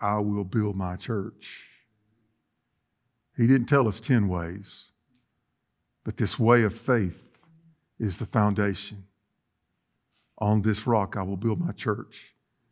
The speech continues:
And the gates of hell will not, cannot prevail against what God is doing.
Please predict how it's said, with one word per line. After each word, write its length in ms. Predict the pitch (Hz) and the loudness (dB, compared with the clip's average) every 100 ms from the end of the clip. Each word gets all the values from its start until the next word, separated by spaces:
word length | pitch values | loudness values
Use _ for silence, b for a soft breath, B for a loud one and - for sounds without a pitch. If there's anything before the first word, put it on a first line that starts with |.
| _ _ _ _ _ _ _ | _ _ _ _ _ _ _
And 120 | - 90 | -6 -4
the 40 | |
gates 360 | 104 107 - - | 0 0 -2 -6
of 80 | |
hell 380 | 92 110 95 95 _ _ _ _ _ _ _ - | 0 2 0 -6 _ _ _ _ _ _ _ 2
will 220 | 113 110 | 4 6
not, 260 | 104 113 | 4 0
cannot 440 | - 110 101 95 - | 0 0 2 -2 -4
prevail 500 | 113 92 92 87 87 104 _ _ _ _ _ _ _ _ _ _ _ - | -6 -4 -4 -6 -12 -20 _ _ _ _ _ _ _ _ _ _ _ -10
against 280 | 95 98 - | -4 -4 -2
what 220 | 107 101 | -2 -2
God 240 | 104 95 87 | -2 -2 -4
is 100 | - | -6
doing. 440 | 101 98 95 | -6 -4 -6